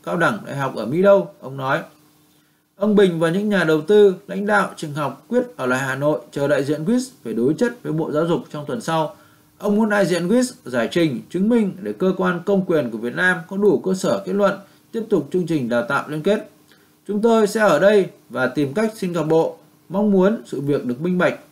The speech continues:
Quyết định vừa qua của Bộ ảnh hưởng tài chính một phần, nhưng nghiêm trọng hơn là tác động xấu đến việc học tập của các em. Chưa kể, nếu không làm đúng quy trình, nước ngoài sẽ không dám đầu tư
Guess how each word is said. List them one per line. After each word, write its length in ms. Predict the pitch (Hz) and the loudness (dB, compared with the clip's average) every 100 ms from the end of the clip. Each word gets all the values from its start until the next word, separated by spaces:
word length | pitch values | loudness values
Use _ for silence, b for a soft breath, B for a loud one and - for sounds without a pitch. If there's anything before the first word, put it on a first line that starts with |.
| _ _ | _ _
Quyết 100 | 226 | 0
định 220 | 233 160 | 0 2
vừa 120 | 151 151 | 0 2
qua 260 | 196 202 | 2 2
của 80 | 190 | 2
Bộ 340 | 147 160 - - | 2 2 0 -4
ảnh 160 | 131 | -6
hưởng 200 | 127 120 | -4 -4
tài 220 | 104 143 139 | -4 -4 0
chính 260 | 160 196 | 0 0
một 140 | 196 - | 0 0
phần, 240 | 151 110 b b - | 0 0 b b -8
nhưng 140 | 180 | 0
nghiêm 200 | 190 208 | 2 2
trọng 180 | 190 156 | 0 0
hơn 280 | 170 214 165 - _ | 2 2 0 -6 _
là 280 | 120 123 123 | -4 0 0
tác 180 | - 190 | 0 0
động 180 | 170 139 | 0 0
xấu 340 | 160 190 214 | 0 0 0
đến 160 | 151 156 | -4 -6
việc 140 | 143 | -6
học 160 | 120 110 | -8 -6
tập 180 | 120 - - | -6 -8 -10
của 120 | 98 | -10
các 160 | 143 156 | -6 -2
em. 180 | 160 147 b b b b - | -2 -4 b b b b -4
Chưa 140 | 226 | 0
kể, 340 | 214 160 107 110 | 4 2 2 -2
nếu 120 | 160 | -4
không 200 | 214 202 | -2 0
làm 240 | 180 135 | 0 0
đúng 160 | 151 190 | 0 0
quy 120 | 233 190 | 0 0
trình, 260 | 185 113 - | 0 0 -8
nước 120 | 165 196 | -8 -4
ngoài 300 | 175 147 113 | -2 -2 -4
sẽ 140 | - | -8
không 240 | - 185 | -4 -2
dám 180 | 165 175 | 0 0
đầu 100 | 165 127 | 0 2
tư 240 | 185 160 | 2 2